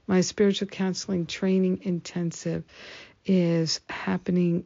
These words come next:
in November along with the forgiveness retreat. So these things are coming our way. More and more goodness to come. Also, Masterful Living registration will be opening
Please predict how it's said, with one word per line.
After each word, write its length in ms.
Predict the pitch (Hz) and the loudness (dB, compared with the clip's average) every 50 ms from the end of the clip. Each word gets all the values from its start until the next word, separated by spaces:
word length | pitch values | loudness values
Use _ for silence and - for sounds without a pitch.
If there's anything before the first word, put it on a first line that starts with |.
| _ - | _ -2
in 220 | - 190 180 175 | 0 2 2 2
November 760 | 175 165 160 156 156 170 175 180 180 175 175 170 170 175 - _ _ - | 2 2 0 0 0 0 2 2 4 4 4 2 2 0 -2 _ _ -4
along 360 | 185 175 175 175 175 175 175 | -2 0 2 2 2 2 2
with 140 | 175 170 160 | 2 2 0
the 100 | 170 160 | -2 -4
forgiveness 880 | - - - 170 160 - - 175 165 165 170 165 160 151 147 - - - _ - | -4 -4 -4 -4 -4 -2 -2 0 0 2 0 0 0 -2 -4 -8 -12 -14 _ -6
retreat. 760 | 208 175 165 - - - - 185 175 160 147 - _ - - _ _ - - - - - _ - | -6 -4 -4 -6 -8 -6 -2 0 0 0 0 -4 _ -18 -20 _ _ -20 -20 -20 -20 -20 _ -8
So 180 | - - 180 | -4 -2 0
these 340 | 170 160 180 180 170 160 - | 2 2 2 2 2 0 -2
things 340 | - - 180 170 165 156 - | 0 0 2 2 2 0 -2
are 60 | 160 | -4
coming 380 | - - - - 180 170 165 160 | -4 -4 -2 -2 0 0 2 0
our 240 | 160 151 156 160 160 | 0 2 2 2 2
way. 380 | 160 160 160 165 160 165 165 - - - - - - - - - _ - | 2 4 4 4 4 2 0 -2 -8 -20 -20 -18 -20 -20 -20 -8 _ 4
More 240 | 196 185 185 185 | 6 8 8 8
and 100 | 185 180 | 8 8
more 220 | 180 175 175 170 165 | 6 6 4 4 2
goodness 640 | 147 - 170 160 160 160 151 151 151 139 - - | 2 2 2 4 4 4 2 0 0 -4 -6 -8
to 140 | - - 180 | -8 -8 -8
come. 520 | - - - - 165 156 151 151 151 147 - _ _ _ _ - - - - - - - - | -8 -8 -8 -6 -4 -4 -4 -4 -6 -8 -10 _ _ _ _ -20 -20 -20 -20 -20 -20 -6 2
Also, 380 | 214 196 208 202 - 254 220 208 | 6 6 6 6 6 4 4 6
Masterful 640 | 208 208 190 185 190 190 - - - - - 202 | 6 6 6 4 2 0 -4 -8 -8 -2 0 2
Living 300 | 190 185 175 180 180 175 | 2 2 2 0 0 0
registration 760 | 175 170 165 160 170 156 - - - 180 175 170 - - 185 | 0 0 -2 -2 -4 -8 -6 -4 -4 -2 -2 -2 -2 -2 -2
will 120 | 175 170 160 | -2 -2 -2
be 260 | 151 165 170 - - | -2 -2 -4 -2 -2
opening 760 | - 180 175 - - - 180 180 175 170 170 165 165 165 160 | -2 -2 -2 -2 -2 -2 0 2 2 2 2 2 0 0 -2